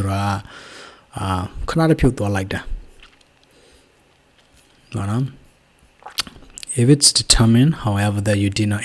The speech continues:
intend to make the United States your permanent home, You be found to have abandoned your permanent resident status.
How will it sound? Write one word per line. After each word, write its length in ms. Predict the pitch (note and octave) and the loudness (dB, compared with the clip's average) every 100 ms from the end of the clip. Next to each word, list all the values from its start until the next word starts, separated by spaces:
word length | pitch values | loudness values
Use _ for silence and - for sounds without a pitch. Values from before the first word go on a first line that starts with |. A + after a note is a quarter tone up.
| G#2 | -2
intend 320 | - - A2 - | -2 0 0 0
to 40 | A2+ | -2
make 120 | G#2 G#2+ | -4 -4
the 60 | G#2 | -2
United 180 | G2+ G2 | -2 -2
States 160 | - G#2 | -2 -4
your 100 | G2 - | -2 -2
permanent 360 | A2 G#2 G#2 A2 | 0 -2 -4 -2
home, 160 | A#2+ C#3+ - - - - - - - - _ _ _ _ _ - | -2 -4 -6 -18 -20 -20 -20 -20 -20 -20 _ _ _ _ _ -4
You 80 | A2+ A#2 | -2 2
be 60 | A#2 - - - | 0 0 -4 0
found 420 | C3+ C#3+ D3 D3+ C#3+ | 2 2 2 0 0
to 40 | B2 | 0
have 100 | G#2+ G2+ | 0 2
abandoned 340 | A2+ A2 G#2+ | 2 4 2
your 100 | G2+ - | 2 2
permanent 300 | G#2 G2+ F#2+ G2+ | 2 0 0 0
resident 340 | G#2 G#2 G2+ - | 0 0 0 0
status. 400 | - G2 G2 F2+ | 0 -4 0 6